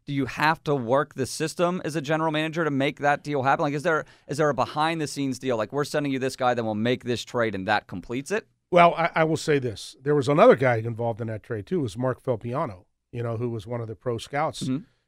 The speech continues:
Speaker 2: And, um, they were, uh, Miami was offering Mark Velpiano the farm director's job.
Speaker 1: That's right. I remember that.
Speaker 2: Which, quite frankly, you wouldn't stand in somebody's way to go from a pro scout to a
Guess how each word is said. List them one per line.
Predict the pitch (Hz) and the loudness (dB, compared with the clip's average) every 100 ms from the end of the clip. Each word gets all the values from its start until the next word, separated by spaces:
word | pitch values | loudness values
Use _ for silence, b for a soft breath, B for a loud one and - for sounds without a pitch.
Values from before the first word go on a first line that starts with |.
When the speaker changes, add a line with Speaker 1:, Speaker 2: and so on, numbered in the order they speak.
| _ | _
Speaker 2:
And, | 139 127 123 127 - _ _ _ _ _ _ _ _ _ | -2 0 -2 -8 -12 _ _ _ _ _ _ _ _ _
um, | 120 117 117 117 113 113 | -6 -4 -4 -4 -8 -8
they | 120 165 | -2 2
were, | 160 135 - | 2 0 -4
uh, | 127 117 110 _ _ _ _ _ | -6 -6 -12 _ _ _ _ _
Miami | 127 131 160 214 127 | -4 0 2 2 0
was | 123 117 | -2 0
offering | 131 139 - 139 127 123 135 131 | 2 2 0 -4 -2 -6 -10 -4
Mark | 131 135 - 123 | -2 -2 -6 -4
Velpiano | 135 123 123 139 190 123 110 107 _ _ _ _ | -2 -2 -2 -2 -2 -2 -4 -12 _ _ _ _
the | 135 | -6
farm | - 214 | -2 -2
director's | 190 131 113 104 - | 0 -2 -2 -10 -16
job. | 98 _ _ | -20 _ _
Speaker 1:
That's | 117 117 | -6 -2
right. | 143 151 | 0 2
I | |
remember | 110 131 135 | 2 0 -2
that. | 90 - | -6 0
Speaker 2:
Which, | 147 - - - _ _ _ | 0 0 -8 -10 _ _ _
quite | 214 196 | -4 -4
frankly, | - 220 - 143 135 | 0 0 2 0 0
you | 135 180 | -2 0
wouldn't | 202 151 135 | 0 0 -4
stand | - 143 135 | -2 0 0
in | 123 110 | -2 -4
somebody's | 135 131 120 110 120 | -4 -2 -2 -4 -2
way | 156 135 | 2 2
to | 120 | 0
go | 123 123 | -4 -4
from | 123 120 | -4 -8
a | |
pro | 110 135 127 | -4 -2 -2
scout | - 127 127 120 | -4 -4 -4 -4
to | - 120 | -6 -4
a | 117 117 110 | -2 -4 -8